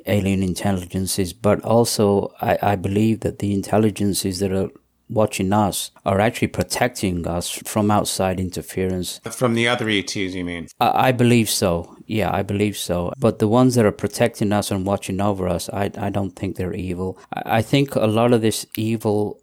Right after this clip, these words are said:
Speaker 1: is part of the cover-up to really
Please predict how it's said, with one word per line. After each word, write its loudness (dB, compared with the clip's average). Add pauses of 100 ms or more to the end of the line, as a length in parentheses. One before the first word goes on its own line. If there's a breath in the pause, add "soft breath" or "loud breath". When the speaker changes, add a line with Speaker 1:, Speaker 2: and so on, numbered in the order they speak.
(160)
Speaker 1:
is 0
part 4
of 4
the 4
cover-up 2
to 0
really 2